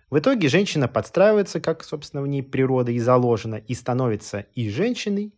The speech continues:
и мужчиной одновременно. Так что и воспитывает она сыновей своих, как умеет.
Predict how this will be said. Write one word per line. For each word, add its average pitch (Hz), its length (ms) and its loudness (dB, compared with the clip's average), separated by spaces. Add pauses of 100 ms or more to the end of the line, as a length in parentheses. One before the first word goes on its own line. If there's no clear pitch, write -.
и 110 100 -6
мужчиной 185 500 -2
одновременно. 110 1120 -4 (500)
Так 127 200 0
что - 180 -10
и 104 60 -4
воспитывает 214 640 -4
она 180 160 0
сыновей 165 500 -2
своих, 143 460 -6
как 214 400 -2
умеет. 127 840 -2